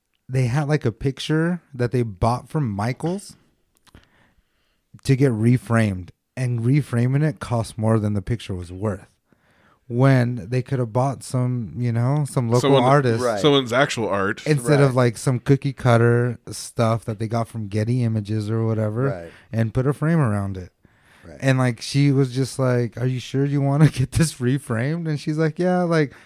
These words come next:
Speaker 1: I love it." And, like, or people will buy ikea stuff, you know, like, their photographs and stuff like that. And it's like, some of it's good, like, don't get me wrong, but, like, like,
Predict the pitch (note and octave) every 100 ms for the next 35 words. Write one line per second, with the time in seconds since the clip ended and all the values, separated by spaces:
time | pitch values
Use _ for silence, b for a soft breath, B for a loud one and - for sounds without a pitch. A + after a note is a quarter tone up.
0 | B - D3 D3+ F3 B2+ A2 G2 B2 A#2+
1 | G2+ B B A#2+ B2 C#3+ D3 C#3+ C#3 C#3
2 | C3+ B2+ - D#3+ E3+ - A2 G2+ - A2+
3 | A2 A2 G#2 G2 - A2 - A2 G2+ G2
4 | G#2+ G#2+ - G#2 - A2 - G#2 - D#3+
5 | C#3+ A#2+ B2+ - B B _ - C3+ D3+
6 | - B2 C3 D3 A2+ G#2 A#2+ A#2 A2+ A2
7 | A2 A#2+ A2+ G2+ b b b b - G#2+